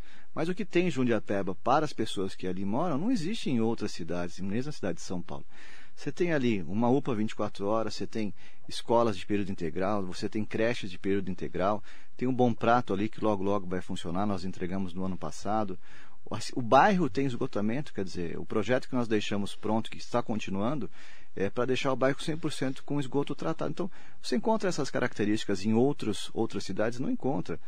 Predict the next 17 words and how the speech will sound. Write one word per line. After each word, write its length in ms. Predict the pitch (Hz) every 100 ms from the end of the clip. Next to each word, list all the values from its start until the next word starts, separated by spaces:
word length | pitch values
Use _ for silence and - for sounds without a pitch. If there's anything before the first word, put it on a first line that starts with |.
| - -
A 60 | -
base 340 | 95 135 135
da 140 | 117 107
guarda, 380 | 101 113 131 131
então, 260 | - 147 - - - - -
às 120 | -
vezes 140 | 175 202
o 60 |
mogiano 500 | 180 156 110 143 170
não 200 | 147 160
dá 200 | 131 151
valor 340 | 185 131 113 107
pra 140 | 95
aquilo 360 | 95 - 95 90
que 140 | -
ele 160 | 82 85
tem. 260 | - 78